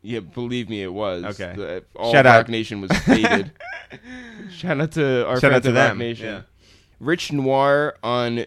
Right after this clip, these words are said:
Speaker 1: Twitter
Speaker 2: Okay.
Speaker 1: asks, "When will you guys admit that Leor Cohen is your father?"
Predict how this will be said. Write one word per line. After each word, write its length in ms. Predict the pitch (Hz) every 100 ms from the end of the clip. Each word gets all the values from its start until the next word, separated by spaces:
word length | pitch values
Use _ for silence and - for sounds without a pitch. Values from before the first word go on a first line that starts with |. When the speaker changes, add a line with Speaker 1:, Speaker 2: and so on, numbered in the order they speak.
| -
Speaker 1:
Twitter 560 | - - 135 107 95 135
Speaker 2:
Okay. 400 | - 110 101 135
Speaker 1:
asks, 340 | 123 123 - -
"When 280 | 123 143 175
will 140 | 180
you 160 | 175 156
guys 260 | 139 147
admit 320 | 143 120 131
that 120 | 131 113
Leor 300 | 123 131 131
Cohen 360 | - 127 127
is 180 | 117 110
your 80 | 117
father?" 640 | - - 107 120 69 55